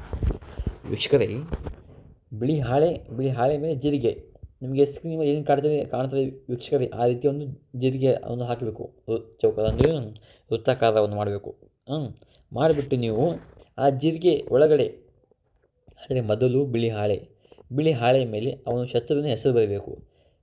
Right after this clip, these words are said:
ಶತ್ರುವಿನ ಹೆಸರು ಬರೆದ್ಬಿಟ್ಟು ಆ ಹೆಸರಿನ ಮೇಲೆ ಈ ಒಂದು ಜೀರಿಗೆ ಒಂದು ನಿಮ್ಮ ಕೈ ಮುಷ್ಟಿಯಷ್ಟು ಜೀರಿಗೆಯನ್ನು ಹಾಕಬೇಕು. ಹಾಕ್ಬಿಟ್ಟು ನೀವು ಅದರ ಮೇಲೆ ಒಂದು ಇದು ಇಡಬೇಕು, ಬಿಳಿ ಕರ್ಪೂರ ಇಡಬೇಕು. ಕರ್ಪೂರ,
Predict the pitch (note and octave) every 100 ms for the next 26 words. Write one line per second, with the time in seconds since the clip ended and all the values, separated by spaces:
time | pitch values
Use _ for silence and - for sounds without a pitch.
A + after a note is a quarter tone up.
0 | _ - D#3+ E3 E3+ E3+ B2+ D3 C3 A#2
1 | A2+ G#2+ - C3+ E3+ - _ _ C3 C#3+
2 | A#2 _ - A#2 E3+ E3 C#3 A#2+ G#2 C#3
3 | D#3+ - - C#3+ D3 C#3 B2 D#3 D#3+ E3+
4 | E3 D#3 C#3 C3 - C3 B2+ B2+ D#3 C#3+
5 | C3+ - D3+ C3 C3 D3 C#3+ D#3 E3 F3
6 | B2+ - F2+ - _ _ _ - D#3+ E3
7 | B2+ A#2+ D3 C#3 C3+ D3+ C3+ D#3 - C3+
8 | D#3+ D3+ C#3 C3 A#2 C3 E3 - _ _
9 | _ _ - E3 D#3 C3+ B2+ - - _
10 | _ _ _ B2 A#2+ C#3 F3 F3 _ _
11 | _ _ _ - - _ - C3 C3+ E3
12 | D3+ B2 A#2+ - A#2 A#2